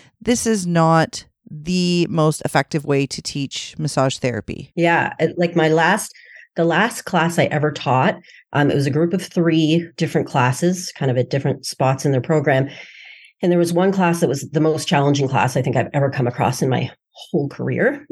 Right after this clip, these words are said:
Speaker 2: And the problem, part of the problem was I was asking them to, to critically think,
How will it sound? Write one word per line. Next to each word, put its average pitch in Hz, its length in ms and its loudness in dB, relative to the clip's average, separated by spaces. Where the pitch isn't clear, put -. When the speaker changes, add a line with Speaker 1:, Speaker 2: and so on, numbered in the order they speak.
Speaker 2:
And 156 640 4
the 170 100 0
problem, 190 640 0
part 269 260 0
of 220 80 0
the 185 60 0
problem 147 380 0
was 135 320 2
I 156 80 2
was 143 240 2
asking 180 420 2
them 170 220 4
to, 170 100 -4
to 175 120 2
critically 165 440 0
think, 147 500 -2